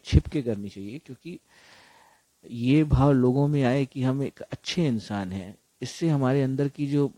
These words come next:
कहें कि, अ, विकृति या क्या शब्द बोलेंगे मुझे ठीक से समझ में नहीं आ रहा है, वो बढ़ जाती है, वो भावना आ जाती है। तो बेहतर है कि हमें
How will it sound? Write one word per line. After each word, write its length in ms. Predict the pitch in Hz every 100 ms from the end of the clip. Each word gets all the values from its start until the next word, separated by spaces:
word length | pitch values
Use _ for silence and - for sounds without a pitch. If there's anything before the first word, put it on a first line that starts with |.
| -
कहें 260 | 117 123 131
कि, 200 | 143 135
अ, 140 | 90 _ _ - 120 110 92 98 - _
विकृति 600 | 117 127 185 202 190 165
या 60 | 143 - - _ _
क्या 160 | - 120
शब्द 260 | 123 131 131
बोलेंगे 360 | 127 123 131
मुझे 180 | 131 127
ठीक 200 | - 123
से 120 | -
समझ 300 | - 123 117
में 60 | 127
नहीं 140 | 117
आ 80 | 110
रहा 100 | 92
है, 120 | 147 - _ _ _ _ _ _ _ _
वो 180 | 170 196
बढ़ 180 | 151 117
जाती 280 | 110 107 190
है, 20 |
वो 60 | 180
भावना 420 | 113 107 110 104
आ 40 |
जाती 340 | 98 85 - 76
है। 140 | 62 _ _ _ _ _ _ _ _ _ _ _ _ _
तो 80 | 117
बेहतर 240 | 117 127
है 80 | 120
कि 140 | -
हमें 280 | 117 185 294